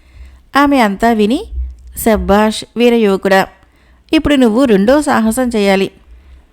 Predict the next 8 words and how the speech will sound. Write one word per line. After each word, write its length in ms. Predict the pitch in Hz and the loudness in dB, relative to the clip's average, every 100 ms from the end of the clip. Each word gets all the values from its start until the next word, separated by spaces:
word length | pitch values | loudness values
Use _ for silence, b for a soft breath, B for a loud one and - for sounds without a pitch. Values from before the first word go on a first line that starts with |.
| _ - | _ -2
ఆ 120 | 277 | -2
కనపడే 540 | 294 226 208 233 240 247 220 | 0 -2 0 0 0 0 -2
చెట్ల 240 | - 220 | 0 -2
గుంపు 280 | 220 220 220 | 0 0 0
వెనక 320 | 196 180 202 | 0 -2 -2
మొసళ్ళ 500 | 285 233 190 247 285 | -2 0 0 0 0
కొలను 320 | 277 214 220 | 0 0 0
ఉంది. 300 | 233 196 190 | -2 0 -2